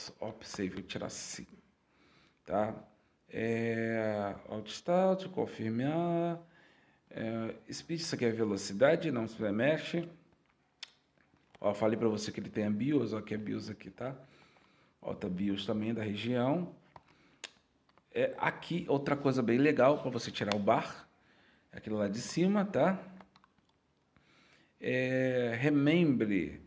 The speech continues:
Isso aqui pra relembrar o menu, tá? Isso aqui é só pra quem tá fazendo igual que eu faço, tá? Que aqui não vai mostrar mais o menu, tá? É, vamos lá em Key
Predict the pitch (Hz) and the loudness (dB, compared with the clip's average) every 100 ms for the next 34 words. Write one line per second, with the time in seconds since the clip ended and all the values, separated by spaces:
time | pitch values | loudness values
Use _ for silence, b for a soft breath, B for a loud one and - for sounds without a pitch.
0 | B B B - - 131 - 143 143 135 | B B B -14 -10 -8 -2 -2 2 2
1 | 135 135 120 123 127 139 127 135 139 120 | 2 0 4 4 4 2 4 4 2 0
2 | - B B B B _ - 107 107 - | -8 B B B B _ -2 -2 -4 -12
3 | - 175 226 311 - 311 294 - 269 254 | -6 -2 -2 -2 0 -2 -2 -4 -2 -2
4 | - 226 226 214 135 147 170 160 147 160 | 2 2 6 4 6 4 4 6 6 6
5 | 165 156 - 120 131 - - b b b | 4 0 -2 -2 -2 -4 -12 b b b
6 | b b - - 113 117 123 123 131 123 | b b -8 -6 -4 -4 0 2 4 4
7 | 123 131 - 117 123 120 131 151 185 123 | 4 4 2 2 2 0 0 2 2 4
8 | 113 110 - B B B B _ - 104 | 4 4 -2 B B B B _ -4 -4
9 | 113 - - _ - 120 123 123 123 123 | -4 -12 -20 _ 4 10 10 12 10 12
10 | 120 104 - - - _ _ _ _ - | 10 8 -4 -10 -20 _ _ _ _ -20
11 | - 117 135 170 151 131 147 147 143 - | -20 -2 0 2 2 4 4 4 0 -2
12 | 160 180 180 175 | 2 2 2 -4